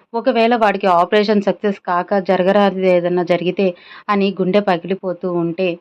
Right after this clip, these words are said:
శక్తి మాటలు రావటం లేదు. అర్జున్ ప్రసాద్, "ప్లీజ్ శక్తి, కంట్రోల్ యువర్ సెల్ఫ్. నిన్ను ఇలా నేను చూడలేనురా" అని అంటాడు.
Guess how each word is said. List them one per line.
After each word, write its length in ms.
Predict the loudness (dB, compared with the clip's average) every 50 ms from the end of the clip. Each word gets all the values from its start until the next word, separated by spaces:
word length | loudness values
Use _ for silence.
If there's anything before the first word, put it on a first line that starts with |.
| _ -10
శక్తి 260 | -10 -10 -8 -6 -6
మాటలు 360 | -4 -2 -2 -2 -4 -4 -2 -2
రావటం 420 | 0 0 0 -2 -2 -4 -4 -2
లేదు. 300 | -2 -2 -4 -4 -6 -10 -10 _ -20 -20 -20 -14 -4 -2
అర్జున్ 340 | -2 -2 0 0 -2 0 2
ప్రసాద్, 360 | 2 0 2 0 -2 -2 -2
"ప్లీజ్ 280 | -4 0 0 0 0 0
శక్తి, 420 | -2 -6 -6 -6 _ -16 -16 -16 _ _
కంట్రోల్ 320 | -6 -4 -2 -2 0 0
యువర్ 180 | 0 0 -2 -4
సెల్ఫ్. 300 | -4 -4 -6 -6 -6 -8 _ _
నిన్ను 380 | -10 -8 -4 -2 -2 0 0 0
ఇలా 340 | 0 0 0 0 0 0 0
నేను 240 | 2 2 2 2 2
చూడలేనురా" 760 | 0 -2 -4 -2 -2 0 2 2 2 0 0 0 -2 -2 -2 -6 _ _ _ _ _
అని 160 | -8 -6 -4
అంటాడు. 420 | -4 -4 -4 -4 -4 -4 -4 -4